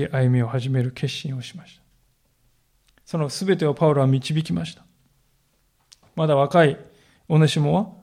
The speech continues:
まあ、スポンジが水をこう吸い取るようにですね、パウロから福音を、おー、聞いて、それを心にですね、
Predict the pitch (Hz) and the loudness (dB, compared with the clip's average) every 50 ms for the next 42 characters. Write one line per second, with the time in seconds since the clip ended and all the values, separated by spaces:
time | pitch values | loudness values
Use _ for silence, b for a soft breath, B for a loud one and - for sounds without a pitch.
0 | b b b b b - 147 135 - - 175 170 160 151 156 156 151 147 151 147 | b b b b b -4 -4 -4 -2 -2 0 0 0 0 0 0 0 0 -2 -4
1 | 147 175 170 160 165 175 160 151 - - - 196 196 196 240 240 214 180 170 160 | -4 -4 -6 -4 -4 -6 -6 -6 -8 -12 -10 -8 -6 -4 -2 0 0 2 2 2
2 | 147 135 127 127 127 123 - 151 135 131 131 - _ _ _ _ b b b b | 0 0 -2 -4 -6 -8 -10 -10 -10 -10 -12 -14 _ _ _ _ b b b b
3 | b b b b - 165 151 139 127 123 110 123 123 b b b b b b - | b b b b -4 -2 -2 0 -2 -4 -6 -8 -14 b b b b b b -14
4 | - 123 120 120 117 120 _ b b b b b b b - - - 151 135 123 | -12 -12 -12 -12 -16 -20 _ b b b b b b b -20 -12 -6 -4 -4 -2
5 | 120 120 113 117 120 b b b b b b b - 202 - 170 202 196 202 - | -2 -4 -6 -8 -12 b b b b b b b -16 -14 -12 -12 -12 -12 -14 -14
6 | - 190 190 190 170 160 - - 151 127 123 - - 165 160 _ _ _ _ - | -16 -16 -18 -18 -18 -16 -12 -8 -8 -8 -8 -10 -16 -20 -20 _ _ _ _ -14
7 | - 156 135 127 120 - - 165 - - 160 151 147 127 123 117 117 - 170 175 | -12 -10 -8 -8 -10 -10 -14 -14 -10 -10 -8 -6 -6 -6 -8 -8 -10 -10 -12 -12
8 | 196 - | -14 -16